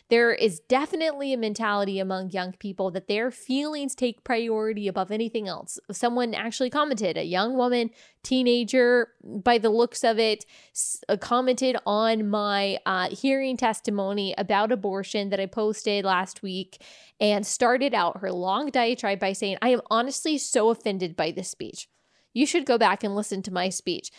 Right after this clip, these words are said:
It's only offensive if you don't agree with what I have to say. There's nothing that is ad hominem about it. There are no personal attacks. There's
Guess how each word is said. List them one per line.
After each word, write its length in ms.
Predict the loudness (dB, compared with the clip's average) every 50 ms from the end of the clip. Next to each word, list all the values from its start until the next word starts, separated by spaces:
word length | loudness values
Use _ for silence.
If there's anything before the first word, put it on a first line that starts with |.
| -8 -4
It's 160 | -2 0 2
only 240 | 0 0 0 0 0
offensive 580 | 0 0 0 -2 -2 0 0 -2 -2 -2 -2
if 160 | -4 -6 -8 -4
you 60 | 0
don't 180 | 0 2 2
agree 380 | 0 -2 -2 -4 -4 -2 0 0
with 160 | 0 0 0
what 140 | -2 -2 -2
I 100 | -2 -2
have 180 | -2 -4 -8 -8
to 100 | -8 -6
say. 300 | -4 -2 -2 -2 -2 -4
There's 320 | -4 -6 -6 -6 -8 -6
nothing 540 | -4 -4 -4 -4 -4 -4 -2 -2 -2 0 0
that 160 | 0 0 2
is 260 | 0 0 -2 -2 -4 -4
ad 180 | -4 -4 -2
hominem 460 | 0 0 2 2 2 2 2 2 2
about 340 | 2 2 4 4 4 6 6 4
it. 100 | 2 2
There 140 | 0 0
are 40 | 0
no 120 | -2 -4 -6
personal 520 | -8 -6 -6 -6 -4 -4 -4 -4 -2 -2
attacks. 520 | -2 -2 -2 -2 -2 0 0 -2 -4 -6
There's 280 | -6 -4 -4 -4 -4 -6